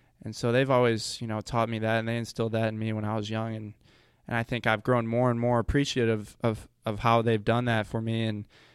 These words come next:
and, and now I look at it as to where I wanna keep doing that. I wanna keep reaching out to those people that need help and, and continue being a mentor as, as well as learning from others too. And I think that's a big part as, as well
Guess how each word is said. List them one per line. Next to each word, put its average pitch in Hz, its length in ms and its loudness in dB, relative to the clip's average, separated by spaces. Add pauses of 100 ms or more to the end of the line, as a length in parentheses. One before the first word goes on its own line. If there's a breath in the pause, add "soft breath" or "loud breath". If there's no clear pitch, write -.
(400 soft breath)
and, 104 600 -4
and 113 180 -6
now 120 240 4
I 117 100 6
look 117 280 0
at 113 180 2
it 110 140 2
as - 300 -6
to - 120 -6
where 110 160 4
I 120 140 6
wanna 123 180 2
keep 107 320 -8
doing 113 220 2
that. 104 120 -2
I 110 40 2
wanna 120 240 2
keep - 260 -6
reaching 117 280 -2
out 110 180 -2
to - 100 -2
those 110 300 0
people 113 300 -2
that 110 160 -2
need 110 160 -2
help 110 280 2
and, 104 380 -6
and 107 280 -6
continue 113 400 -6
being 110 220 -2
a 107 40 -2
mentor 113 540 0
as, 110 220 -4 (800 loud breath)
as 113 200 0
well 120 240 6
as 110 300 0
learning 135 320 6
from 110 220 -2
others 110 340 2
too. 127 260 4
And 101 380 -4
I 113 140 -4
think 123 180 -4
that's 127 220 -2
a 113 40 -6
big 107 200 -2
part 110 280 4
as, 107 240 -2
as 110 200 -4
well 113 340 2